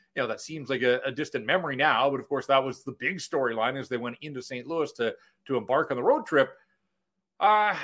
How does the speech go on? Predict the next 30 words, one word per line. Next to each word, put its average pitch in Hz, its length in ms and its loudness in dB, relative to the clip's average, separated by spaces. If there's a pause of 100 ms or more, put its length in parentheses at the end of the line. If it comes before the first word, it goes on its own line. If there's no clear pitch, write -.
(120)
that 220 220 0
line, 220 500 2 (280)
you 196 80 -8
know, 196 120 -4
they, 180 180 -6 (1120)
they've 151 300 -8
held 233 340 -4
their 208 140 -6
own 202 100 -4
defensively, 123 720 -8 (340)
but 170 140 2 (380)
over 220 160 2
the 185 80 0
six - 240 -8
games 208 300 -4
that 175 100 -12
they 165 120 0
played, - 600 0 (220)
they 156 100 -2
were 160 160 -2
outscored 160 420 -4 (180)
two 208 200 -8
nothing. 143 440 -4
So 143 520 -4
relatively 147 520 -6
low 143 280 2
event 143 320 0
in 117 100 -10
terms 139 460 -12
of 120 320 -2